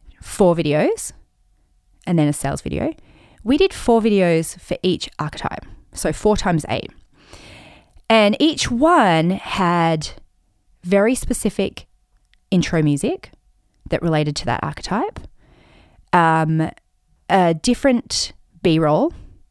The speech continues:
So literally I had to scroll through, like, B-roll websites and find just the flavor, the energy of what that archetype represented. Um, we had,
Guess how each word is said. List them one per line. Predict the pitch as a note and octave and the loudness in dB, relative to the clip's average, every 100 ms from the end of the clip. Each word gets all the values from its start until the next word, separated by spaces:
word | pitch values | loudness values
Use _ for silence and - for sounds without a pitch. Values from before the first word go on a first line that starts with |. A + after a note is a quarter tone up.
| _ _ | _ _
So | - F3 | -2 0
literally | E3 F3+ - F3 E3 | 2 0 0 0 0
I | |
had | D#3 E3 | 0 -4
to | |
scroll | - - - E3+ E3+ E3+ E3+ | -6 -6 -4 -2 2 2 0
through, | - E3 D#3 | 0 0 0
like, | D3+ C#3 | 0 -2
B-roll | - D#3 D3+ D3 | -2 0 2 0
websites | D3 C#3 - - - | -2 -4 -6 -8 -8
and | C#3 | -12
find | - D#3 D3+ D#3 D3+ - - - - - - - | -6 -2 0 0 -2 -4 -18 -20 -20 -20 -20 -14
just | - F#4+ - | -4 -2 0
the | C5 | -4
flavor, | - C4+ C#4+ D#4 G3+ | -2 2 4 4 4
the | F3 - | 2 2
energy | G#3 G#3+ F#3+ E3+ D#3+ | 2 2 2 0 0
of | D#3 | -2
what | D3+ D#3+ - | 0 0 0
that | D#3 | -2
archetype | D3+ D#3 - C#3+ | -2 -2 -4 -4
represented. | D3+ - D#3 D3 C#3 A#3+ D4 - - _ _ _ _ _ _ - | -2 -2 -2 -2 -2 -2 -4 -6 -20 _ _ _ _ _ _ 0
Um, | F#3 F3 - | 2 2 2
we | G3 | 2
had, | E3 D#3+ D#3 D#3+ | 2 2 2 0